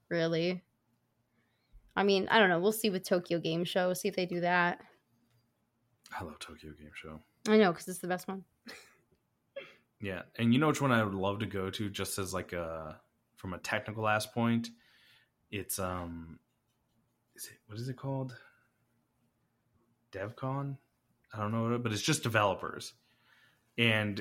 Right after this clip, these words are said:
Speaker 2: instead of being like, "Oh, this is this new game we're gonna," no, it's like, "Oh, hey,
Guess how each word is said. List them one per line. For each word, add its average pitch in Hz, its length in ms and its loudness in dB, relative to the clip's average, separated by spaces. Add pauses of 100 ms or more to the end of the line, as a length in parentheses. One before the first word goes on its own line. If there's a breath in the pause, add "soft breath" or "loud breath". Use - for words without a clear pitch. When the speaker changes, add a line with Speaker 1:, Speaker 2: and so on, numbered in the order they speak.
Speaker 2:
instead 120 320 4
of 117 100 6
being 117 120 6
like, 110 180 2
"Oh, 131 200 6
this 113 260 0
is 117 120 2
this 117 180 0
new 117 100 4
game 117 220 4
we're 95 140 -2
gonna," 92 120 -2
no, 120 160 4
it's 107 120 -2
like, 104 220 -2
"Oh, 123 200 6
hey, 107 440 -2